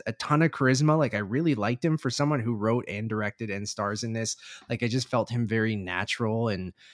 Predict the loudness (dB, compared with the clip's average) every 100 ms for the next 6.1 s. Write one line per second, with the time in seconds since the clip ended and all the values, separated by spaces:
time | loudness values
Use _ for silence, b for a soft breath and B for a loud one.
0 | b b -4 -4 -4 -4 -6 -6 -8 -6
1 | -6 -6 -6 -4 -6 -4 -2 0 0 0
2 | -2 -2 0 0 0 -4 -6 -6 -6 -4
3 | -2 -2 0 0 2 0 -2 -8 -2 0
4 | 2 0 -2 -2 -2 -2 -4 -8 -6 -2
5 | 0 2 2 2 2 -2 -6 _ -4 -2
6 | -2